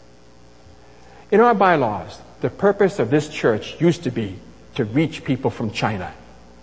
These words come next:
And our church changed that.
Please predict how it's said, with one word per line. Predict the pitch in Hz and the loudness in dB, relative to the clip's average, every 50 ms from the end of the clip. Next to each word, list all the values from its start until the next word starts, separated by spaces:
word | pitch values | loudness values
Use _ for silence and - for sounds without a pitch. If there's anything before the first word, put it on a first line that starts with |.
| - - - - - - - - - - - - - - - - - - - - - - - - - - - | -20 -20 -20 -20 -20 -20 -20 -20 -20 -20 -20 -20 -20 -20 -20 -20 -20 -20 -20 -20 -20 -20 -20 -20 -20 -10 -4
And | - 143 147 | 0 2 4
our | 165 170 160 | 6 4 4
church | - - 180 160 - - - - - | 4 2 2 2 2 -4 -10 -12 -4
changed | - 185 175 147 123 101 - - | 2 2 4 4 2 0 -4 -8
that. | - - - - | -10 -10 -10 -12